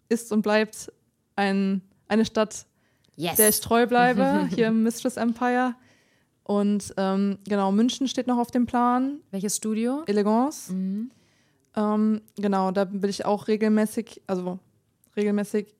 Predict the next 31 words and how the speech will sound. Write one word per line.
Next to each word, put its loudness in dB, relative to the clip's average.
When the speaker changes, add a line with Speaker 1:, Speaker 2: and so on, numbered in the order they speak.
Speaker 1:
reisen. 2
Ähm, 0
das -2
wird 0
jetzt 2
nicht, 0
ich -12
werd 4
jetzt -8
nicht 4
jeden 2
Monat 4
in 2
jeder 4
Stadt -4
vertreten 0
sein. 2
Ich -2
werd 0
halt -2
hauptsächlich -2
meine 0
Homebase 0
in -2
Aachen -2
beibehalten 0
und -2
mir 0
mein 0
Studio -2
da 0